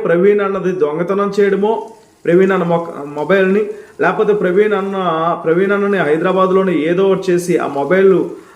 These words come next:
వారి యొక్క హ్యాండ్ ఓవర్లో తెచ్చి, తెచ్చుకొని ఈ విధంగా మరి వాళ్ళు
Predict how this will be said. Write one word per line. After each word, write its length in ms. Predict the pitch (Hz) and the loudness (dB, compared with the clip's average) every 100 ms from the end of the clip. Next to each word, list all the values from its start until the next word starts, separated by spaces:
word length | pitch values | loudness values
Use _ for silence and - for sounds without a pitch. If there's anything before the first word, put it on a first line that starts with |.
| - 139 | -4 0
వారి 240 | 165 196 | 2 2
యొక్క 180 | 208 208 185 | 0 -4 -4
హ్యాండ్ 220 | 147 170 196 | -4 -2 0
ఓవర్లో 220 | 202 196 - | 2 2 0
తెచ్చి, 260 | 170 170 185 170 - - | -4 -4 -8 -8 -14 -10
తెచ్చుకొని 540 | 170 170 - 202 196 175 - | -8 -8 -2 2 2 0 -2
ఈ 20 | 151 | 0
విధంగా 380 | 156 185 196 170 156 180 - - - _ | 0 2 2 2 0 -6 -12 -20 -20 _
మరి 200 | 156 170 160 151 143 - 131 131 | 0 2 2 2 -2 -4 -8 -2
వాళ్ళు 400 | 151 185 233 233 | 0 2 2 2